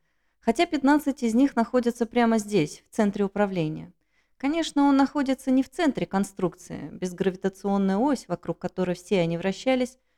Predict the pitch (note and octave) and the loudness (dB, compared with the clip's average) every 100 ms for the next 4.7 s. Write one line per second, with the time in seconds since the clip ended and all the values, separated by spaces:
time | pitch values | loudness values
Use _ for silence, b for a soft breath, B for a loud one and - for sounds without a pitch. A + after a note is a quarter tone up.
0 | _ - C4+ E4+ D4+ C4+ B3+ C4+ C4+ B3 | _ 2 4 4 4 2 4 2 2 0
1 | A#3 A3 A3+ A3+ A3 G#3+ G#3+ - A3 B3+ | 0 0 0 2 0 -2 -4 -2 0 2
2 | C4 E3 - _ E3+ F3+ F3 F3+ - D#3+ | 0 -2 -10 _ 0 2 2 -2 -6 -8
3 | F3+ B3 A#3+ G#3+ _ _ - B3 - A3+ | -4 -4 -4 -8 _ _ -8 -6 -4 -2
4 | A3 A3 A3 G#3+ A#3+ B3+ | -2 -2 -6 -8 -10 -12